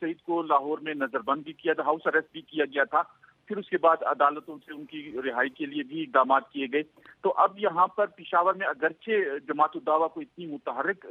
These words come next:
جماعت نہیں ہے، لیکن یہ ہے کہ ان کے آفیسز یہاں پر تھے، تو ان کے خلاف بھی اب کاروائی کی گئی ہے۔ لیکن ایک چیز یہاں پر میں آپ کو بتاتا چلوں کہ جو، آ، ضمنی انتخابات ہوئے ہیں، انہوں نے جو اپنی political پارٹی کے تحت، پولیٹیکل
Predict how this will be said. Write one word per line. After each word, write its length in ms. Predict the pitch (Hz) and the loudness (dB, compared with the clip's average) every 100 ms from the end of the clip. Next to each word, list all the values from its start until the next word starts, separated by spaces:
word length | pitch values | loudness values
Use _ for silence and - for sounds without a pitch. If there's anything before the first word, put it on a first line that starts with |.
| - | -6
جماعت 300 | 147 139 147 - | -2 2 2 0
نہیں 320 | 151 165 151 | -16 -14 -8
ہے، 300 | 180 - _ _ - | -8 -8 _ _ -10
لیکن 280 | 175 180 196 | -10 -8 -2
یہ 100 | 185 | 0
ہے 100 | 190 | 0
کہ 140 | 190 | -2
ان 140 | 185 170 | -6 -2
کے 140 | 196 | 2
آفیسز 580 | 143 156 180 175 170 139 | 4 4 0 -4 -6 -4
یہاں 200 | 131 139 | 0 0
پر 180 | 156 143 | 0 -4
تھے، 160 | 160 | -4
تو 140 | 156 165 | -6 -8
ان 80 | 165 | -6
کے 120 | 175 | -6
خلاف 320 | 160 151 151 | 0 2 2
بھی 160 | 127 170 | 0 -4
اب 120 | - | 0
کاروائی 320 | 151 139 135 147 | 2 2 0 -8
کی 100 | 165 147 | -16 -12
گئی 120 | 143 | -10
ہے۔ 240 | 202 _ _ - | -10 _ _ -10
لیکن 240 | 175 196 180 | -10 -4 -4
ایک 140 | 196 | -4
چیز 180 | 214 175 | -6 -8
یہاں 160 | 175 175 | -2 -2
پر 180 | 202 170 | 0 -2
میں 120 | 170 | 0
آپ 120 | 165 | 0
کو 60 | - | 0
بتاتا 380 | 151 156 151 160 | -2 0 0 0
چلوں 260 | 170 175 | -4 -6
کہ 140 | 185 165 | -6 -6
جو، 280 | 165 180 180 - - - 165 | 0 0 0 -8 -20 -4 -2
آ، 60 | 135 | 0
ضمنی 300 | 165 180 220 | 0 -2 -4
انتخابات 600 | 202 190 - 151 123 170 214 185 | -2 -2 2 2 6 4 4 -8
ہوئے 180 | 170 165 | -10 -8
ہیں، 160 | 185 | -10
انہوں 140 | 185 180 | -10 -10
نے 80 | |
جو 100 | 170 170 | -6 -8
اپنی 120 | 175 | -8
political 500 | 156 151 160 208 214 | -10 -10 -8 0 0
پارٹی 380 | 175 175 175 190 | 4 4 4 -4
کے 220 | - 180 | -8 -8
تحت، 400 | 170 180 165 170 | -6 -2 -2 0
پولیٹیکل 640 | 175 175 170 165 180 190 | 0 0 -2 -14 -14 -8